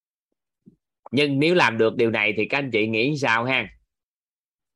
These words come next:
Đó là nếu chúng ta biết chính xác cái hạt mầm này cho ra quả ngọt. Các anh chị ghi vô giúp Toàn. Nếu chúng ta biết chính xác hạt mầm này cho ra quả ngọt,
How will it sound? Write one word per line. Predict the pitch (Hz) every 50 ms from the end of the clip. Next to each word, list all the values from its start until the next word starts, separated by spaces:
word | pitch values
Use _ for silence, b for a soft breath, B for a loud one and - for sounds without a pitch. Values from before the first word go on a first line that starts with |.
| _ _ _ _ _ _ _ _ _ _ _ _ _ _ _ _ _ _ _ _ _ _ _
Đó | - 123 139 147
là | 143 110
nếu | 110 117 131 156 175 -
chúng | 180 170 160
ta | 151 135
biết | 135 151 185 175 -
chính | 190 175 202
xác | 202 - 202 185 202 214 - - _ _ _ _ _ _ _ _ _ _ _ _
cái | - 151 160
hạt | 151 123 107 - -
mầm | 120 104 104 104 104 107
này | 104 101 95 -
cho | 123 120 120
ra | 113 117 117
quả | 110 104 101 131
ngọt. | 139 123 98 85 87 - - _ _ _ _ _ _ _ _ _ _ _ _ _ _ _ _ _ _ _ _ _ _ _ _ _ _ _ _ _ _ _ _ -
Các | 131
anh | 131 123 113
chị | 107 107
ghi | 104 117 120 120 117 117
vô | 113 110
giúp | 113 127 135 -
Toàn. | - 101 95 92 90 - _ _ _ _ _ _ _ _ _ _ _ _ _ _ _ _ _ _ _ _ _ _ _ _ _ _ _ -
Nếu | 123 143 156 165 165
chúng | 180 165 160
ta | 156 131
biết | 135 147 160 175 175 -
chính | 185 175 196 185
xác | - 185 180 190 202 - _ _ _ _ _ -
hạt | 110 104 - -
mầm | 117 107 101 101 104 104
này | 107 104 101 90 -
cho | 120 117 117
ra | 117 117
quả | 113 104 101 98
ngọt, | 123 135 120 101 92 87 - -